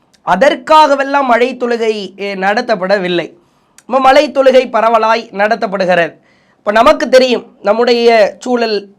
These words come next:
நாம் வாழ்ந்து கொண்டிருக்கிற பகுதி, சுற்றுப்புற சூழல், பெய்ய வேண்டிய மழை சரியாக பெய்து விட்டதா? அதே போன்று விதை போடப்பட்ட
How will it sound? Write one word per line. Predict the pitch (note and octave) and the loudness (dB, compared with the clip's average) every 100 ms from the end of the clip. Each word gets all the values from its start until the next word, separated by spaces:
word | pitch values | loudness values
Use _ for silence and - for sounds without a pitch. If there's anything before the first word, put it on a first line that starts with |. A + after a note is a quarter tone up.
| _ _ _ | _ _ _
நாம் | F#3 G3 A3 | 0 0 2
வாழ்ந்து | G#3+ A#3 B3+ | 4 4 2
கொண்டிருக்கிற | A#3+ A#3 A3+ A3+ G#3 | 0 0 -6 -2 -2
பகுதி, | F#3+ G3+ C4 A3 - _ _ _ _ | -2 -2 -4 -6 -10 _ _ _ _
சுற்றுப்புற | - B3+ C#4 B3+ C4 A3 | -8 -6 -4 0 0 0
சூழல், | B3+ B3 A#3 F#3 _ _ _ _ _ _ | -4 -2 -2 -6 _ _ _ _ _ _
பெய்ய | - B3 C#4+ C#4+ | -8 -4 0 2
வேண்டிய | C4+ B3+ B3 | 2 0 -2
மழை | G#3+ A3 B3 | -2 -2 -4
சரியாக | A#3+ G#3+ A3 G#3+ A3+ | -4 -4 -2 -2 -2
பெய்து | G#3+ G#3+ G3+ | -4 -4 -6
விட்டதா? | F#3+ E3 D#3 E3+ E3 - | -6 -8 -2 0 0 -2
அதே | G#3 C#4 | 0 2
போன்று | B3 C4+ C4 | 2 0 2
விதை | G3 G#3 C#4 | 0 2 0
போடப்பட்ட | B3+ C4 C4 B3 G#3 A3+ G3 - | 2 0 0 -4 -2 0 0 -4